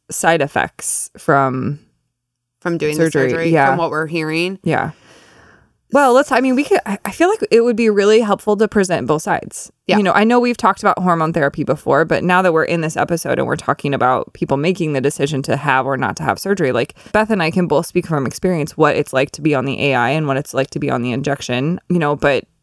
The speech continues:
Speaker 1: we can talk about, compare and contrast that to what we have heard about a hysterectomy.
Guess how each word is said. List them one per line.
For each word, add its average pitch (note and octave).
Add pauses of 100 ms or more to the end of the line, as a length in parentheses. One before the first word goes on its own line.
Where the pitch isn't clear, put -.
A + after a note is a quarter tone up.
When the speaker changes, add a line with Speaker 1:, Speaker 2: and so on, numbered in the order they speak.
Speaker 1:
we D#3+
can D#3+
talk D3+
about, B2 (320)
compare F3
and D#3
contrast E3+
that A2+
to B2+ (320)
what D#3+
we D#3+
have C#3+
heard C3
about A#2+
a D3
hysterectomy. D3